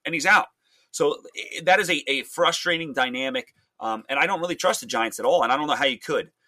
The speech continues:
Uh, on the other side, you know, the Panthers started off three and oh. We thought they were,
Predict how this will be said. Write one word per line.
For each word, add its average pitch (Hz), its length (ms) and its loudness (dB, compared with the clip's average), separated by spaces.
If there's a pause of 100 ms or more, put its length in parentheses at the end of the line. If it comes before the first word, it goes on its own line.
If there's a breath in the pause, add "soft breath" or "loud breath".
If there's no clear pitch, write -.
(240)
Uh, - 140 -10
on 151 120 0
the 147 80 0
other 214 140 4
side, 127 480 4
you 131 120 -6
know, 120 240 -4 (220)
the - 80 -2
Panthers 185 460 -2
started 143 240 2
off 143 160 0
three 156 180 -6
and 139 80 -4
oh. 175 180 4
We 139 140 -4
thought 156 280 -4
they 147 120 -2
were, 135 340 0